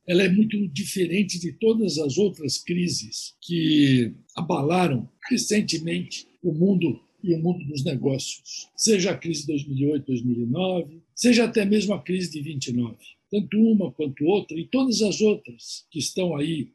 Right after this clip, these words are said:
neste período, são crises econômicas, que foram geradas a partir do contexto da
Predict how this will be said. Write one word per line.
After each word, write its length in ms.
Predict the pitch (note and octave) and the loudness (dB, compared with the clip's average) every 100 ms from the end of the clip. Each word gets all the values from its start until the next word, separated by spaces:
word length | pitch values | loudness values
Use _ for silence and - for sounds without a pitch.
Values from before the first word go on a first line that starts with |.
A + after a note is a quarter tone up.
| _ | _
neste 720 | C3+ C3+ D3 C#3 - - B2 A#2 - | -4 -2 0 -2 -2 -2 -2 -2 0
período, 580 | C3 B2+ A#3 F#3 A#2 - | 0 2 0 0 -6 -12
são 320 | - - A3 | -2 0 2
crises 680 | C3+ F#3 A3 F3 G#3 F#3 - - _ | -2 0 0 2 0 -2 -6 -10 _
econômicas, 1200 | F#3+ - F#3+ E3+ D#3 C3+ A2 - C3 - - - - | -8 -6 -4 -4 -2 -2 -4 -8 -16 -10 -8 -8 -12
que 100 | C3+ | -8
foram 220 | F#3+ F3 | -2 -2
geradas 720 | C3+ G3 F3 G3+ G#3+ F3+ D#3 | 0 2 2 2 0 0 -2
a 80 | D#3 | -2
partir 720 | - D3+ A#2+ - G3 F#3+ - _ | -4 -8 -8 -8 -4 -4 -4 _
do 80 | C#3+ | -10
contexto 640 | D3+ D3 C3+ C3+ - - A#2+ | -6 -4 -2 -2 -2 -6 -4
da 200 | D#3+ | -4